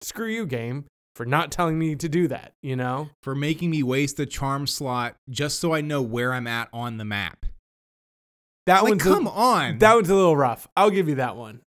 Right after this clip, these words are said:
Speaker 1: I mean, that only takes up one slot as
Speaker 2: But
Speaker 1: opposed to
Speaker 2: still, it's
Speaker 1: but,
Speaker 2: dumb.
Speaker 1: yeah, I, I
Speaker 2: But
Speaker 1: will
Speaker 2: that coupled with, oh, if I wanna have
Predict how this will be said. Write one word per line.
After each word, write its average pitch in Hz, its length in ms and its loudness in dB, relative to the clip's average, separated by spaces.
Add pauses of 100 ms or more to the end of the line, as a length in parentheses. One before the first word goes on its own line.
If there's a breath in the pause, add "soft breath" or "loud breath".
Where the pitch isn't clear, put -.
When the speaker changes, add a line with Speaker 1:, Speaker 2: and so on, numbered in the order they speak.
Speaker 1:
I 156 80 0
mean, 156 440 -2
that 160 180 0
only 165 380 -2
takes 151 300 -6
up 131 140 -6
one 135 440 0
slot 170 420 0
as - 160 -2
Speaker 2:
But 381 80 4
Speaker 1:
opposed 139 240 0
to 339 60 6
Speaker 2:
still, 311 240 6
it's 175 240 -2
Speaker 1:
but, 240 180 10
Speaker 2:
dumb. 208 100 8
Speaker 1:
yeah, 220 400 4
I, 175 300 0
I 170 140 -2
Speaker 2:
But 180 120 2
Speaker 1:
will 185 80 4
Speaker 2:
that 180 380 4
coupled 180 340 2
with, 170 460 0 (340)
oh, 170 200 2
if 156 120 -4
I 160 80 2
wanna 160 240 -2
have 165 240 -4